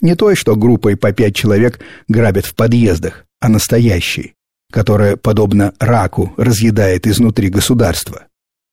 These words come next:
Поэтому продавать номера на аукционах — идея хорошая. Она сведёт их владельцев до уровня глупых, богатых павлинов.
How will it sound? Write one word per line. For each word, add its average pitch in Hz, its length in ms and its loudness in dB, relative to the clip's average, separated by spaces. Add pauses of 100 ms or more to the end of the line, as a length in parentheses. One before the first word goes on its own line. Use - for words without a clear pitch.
(100)
Поэтому 147 480 2
продавать 131 520 2
номера 131 380 4
на 123 200 2
аукционах — 123 680 0 (160)
идея 120 380 2
хорошая. 117 600 -2 (220)
Она 113 220 2
сведёт 110 400 0
их 101 180 -4
владельцев 113 640 0 (260)
до 110 280 -2
уровня 110 420 2
глупых, 104 560 0
богатых 104 640 -2
павлинов. 110 560 0